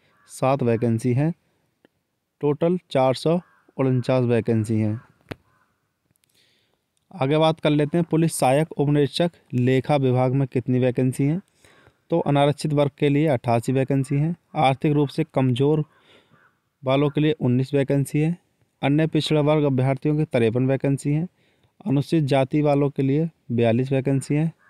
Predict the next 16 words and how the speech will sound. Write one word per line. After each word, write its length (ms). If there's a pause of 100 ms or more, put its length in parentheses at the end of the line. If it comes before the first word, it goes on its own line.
(160)
और 200
अनुसूचित 400
जनजाति 480
वालों 260
के 100
लिए 140
दो 240
vacancy 480
हैं। 120 (960)
इसमें 240
total 340
दो 180
सौ 120
चार 300
vacancy 520
हैं। 200